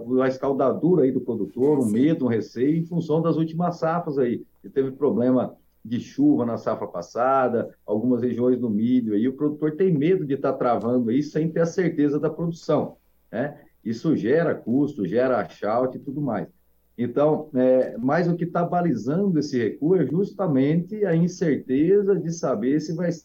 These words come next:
Speaker 1: ter a viabilidade ou não. É, qual que é a nossa recomendação? E, obviamente, a gente sabe que cada propriedade, uma estrada que divide a realidade é diferente de cada um,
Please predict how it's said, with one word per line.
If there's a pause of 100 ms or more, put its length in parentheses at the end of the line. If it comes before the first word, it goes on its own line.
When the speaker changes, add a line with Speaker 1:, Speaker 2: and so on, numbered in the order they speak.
Speaker 1:
ter
a
viabilidade
ou
não. (480)
É, (160)
qual
que
é
a
nossa
recomendação?
E,
obviamente,
a
gente
sabe (340)
que
cada
propriedade,
uma
estrada
que
divide
a
realidade
é
diferente
de
cada
um,